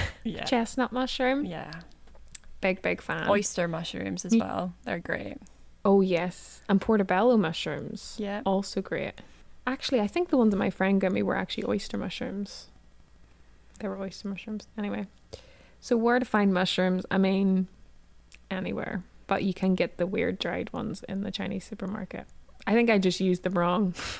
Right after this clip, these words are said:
Speaker 1: <laughs> I think it was just the, the shock of it all. It was also during lockdown, so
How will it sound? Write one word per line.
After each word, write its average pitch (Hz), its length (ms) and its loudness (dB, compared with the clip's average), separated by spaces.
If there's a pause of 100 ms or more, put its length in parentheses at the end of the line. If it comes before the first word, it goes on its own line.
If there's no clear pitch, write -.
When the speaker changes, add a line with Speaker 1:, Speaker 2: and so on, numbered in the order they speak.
(240)
Speaker 1:
<laughs> - 260 0
I 339 140 2 (500)
think 196 160 6
it 175 80 4
was 165 120 2
just 240 280 0
the, - 80 2
the 165 220 0
shock 165 420 2
of 175 80 0
it - 80 -2
all. 151 260 0 (120)
It 254 160 2
was 202 100 6
also 196 240 4
during 170 280 4
lockdown, 165 580 2
so 131 300 0